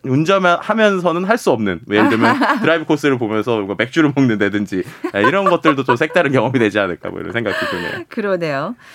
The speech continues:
Speaker 2: 어, 설때 찾아뵙지 못하는 부모님들을 브이알 기기를 통해서 생생하게 만나볼 수도 있다면서요.
Speaker 1: 네, 맞습니다. 이게 참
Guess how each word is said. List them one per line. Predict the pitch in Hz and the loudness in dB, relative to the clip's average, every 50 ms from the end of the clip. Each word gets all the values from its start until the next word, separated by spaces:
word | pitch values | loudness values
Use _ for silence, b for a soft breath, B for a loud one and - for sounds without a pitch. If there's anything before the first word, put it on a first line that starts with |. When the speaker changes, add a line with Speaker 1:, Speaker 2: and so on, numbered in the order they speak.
| B B B B B B | B B B B B B
Speaker 2:
어, | - 214 220 220 220 220 214 208 208 196 | -2 0 0 2 2 0 0 -2 -4 -4
설때 | - - 370 403 349 302 339 | -4 -2 -2 -2 0 -2 -2
찾아뵙지 | 330 - 403 415 453 440 403 415 370 349 - - 262 277 277 277 262 | -4 -4 -4 -2 0 0 0 0 -4 -6 -8 -8 -4 -4 -2 -2 -2
못하는 | 220 196 202 - 262 240 240 | -2 -2 -2 -2 -2 -2 -2
부모님들을 | 226 - 226 208 233 277 277 269 247 226 214 208 185 185 196 220 226 190 143 120 - - - _ - - | -2 -4 -4 0 2 2 2 2 0 0 -2 -2 -2 -2 -2 -2 -2 -2 -4 -4 -6 -10 -18 _ -20 -18
브이알 | - - 202 233 269 330 339 339 311 | -10 -6 -2 -2 0 2 2 0 0
기기를 | - 277 247 226 311 311 254 | -2 -4 -2 0 -2 -2 -2
통해서 | - 359 285 277 277 247 | -2 -2 -2 -2 -2 -4
생생하게 | 240 - 440 466 - 494 480 440 403 - 349 | -6 -6 -8 -8 -6 -4 -4 -4 -4 -2 -2
만나볼 | 233 151 131 170 208 247 254 254 247 240 220 208 208 196 180 | -2 -2 -2 -2 -2 -2 -2 -2 -2 -4 -4 -6 -6 -8 -10
수도 | 165 - - - | -10 -12 -10 -10
있다면서요. | 139 123 - 143 143 139 131 117 110 - 120 107 92 82 - | -8 -8 -8 -8 -8 -8 -8 -10 -12 -14 -14 -16 -14 -10 -2
Speaker 1:
네, | - 127 117 | 0 0 2
맞습니다. | 98 87 90 - 143 156 135 107 | 0 -2 -4 -4 -4 -2 0 0
이게 | 104 117 143 | 0 0 0
참 | - 196 190 | 0 2 2